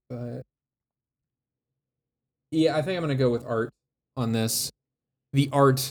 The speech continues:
<laughs> of rock climbing and <laughs> confessing dark secrets to your friends.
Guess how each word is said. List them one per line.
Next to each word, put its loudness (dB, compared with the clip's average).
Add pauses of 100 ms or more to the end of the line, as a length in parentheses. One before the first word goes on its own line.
<laughs> -4
of 2
rock 4
climbing 0 (340)
and 2
<laughs> 0
confessing 4
dark 2
secrets 2
to 2
your 2
friends. 4